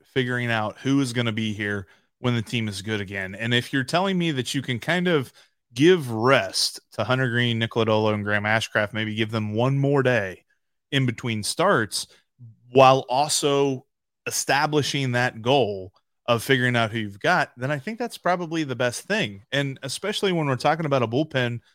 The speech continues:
where the guys that we trust, that list is very small, probably best to not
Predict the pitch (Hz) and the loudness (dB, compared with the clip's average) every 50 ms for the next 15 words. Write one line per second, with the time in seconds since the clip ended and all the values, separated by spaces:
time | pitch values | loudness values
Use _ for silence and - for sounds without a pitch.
0 | _ _ _ _ 113 123 123 127 123 123 120 123 - _ _ _ _ 123 113 113 | _ _ _ _ 0 2 4 4 4 4 2 0 -4 _ _ _ _ -8 -8 -6
1 | 101 95 123 135 170 196 202 156 156 156 120 131 127 113 - - - 120 123 156 | -4 -4 -4 -2 0 0 -2 0 -2 -4 -2 -2 -2 -4 -4 -2 0 2 4 4
2 | 175 - - - - _ _ - 120 139 160 - 135 139 160 151 - - 135 117 | 2 0 -4 -8 -10 _ _ 0 2 2 2 2 2 0 0 -2 -2 -6 -6 -4
3 | 117 117 113 107 98 - - - - 110 113 123 156 185 190 - _ _ _ _ | -2 -2 -2 -2 -2 -4 -8 -8 -6 -4 -2 0 0 -2 -2 -6 _ _ _ _
4 | _ _ _ _ - 120 147 196 240 214 196 180 156 127 107 127 139 160 - - | _ _ _ _ -2 -2 0 0 0 0 0 -2 -2 -2 -4 -4 -4 -2 -2 -4
5 | - - - 135 120 110 107 107 113 123 127 - | -4 -4 -4 -6 -4 -4 -4 0 0 0 0 -2